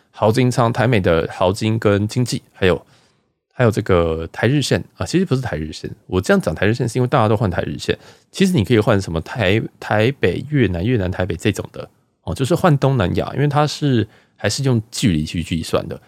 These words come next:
所以如果你今天换曼谷、新加坡，其实不划算。我印象中那个商务舱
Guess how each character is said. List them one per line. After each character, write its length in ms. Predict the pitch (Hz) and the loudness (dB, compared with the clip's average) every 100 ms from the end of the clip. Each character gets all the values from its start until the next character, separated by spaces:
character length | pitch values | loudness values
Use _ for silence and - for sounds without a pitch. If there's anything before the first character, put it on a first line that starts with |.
| _ | _
所 120 | 170 | 2
以 20 | |
如 60 | 175 | 4
果 80 | 143 | 2
你 60 | |
今 120 | 90 | 2
天 80 | 120 | 2
换 100 | 135 | 2
曼 180 | 131 117 | 2 0
谷、 140 | 87 | 0
新 180 | 76 98 | -6 -2
加 140 | 95 92 | 0 0
坡， 160 | 92 | 0
其 140 | 87 80 | -2 -6
实 100 | - | -10
不 80 | 92 | -12
划 220 | - - | -10 -12
算。 200 | - 80 92 | -8 -4 0
我 60 | |
印 60 | 143 | 0
象 100 | 156 | 2
中 120 | 147 | 2
那 80 | 147 | 2
个 60 | |
商 160 | 120 117 | 2 2
务 40 | |
舱 240 | 113 104 | 2 0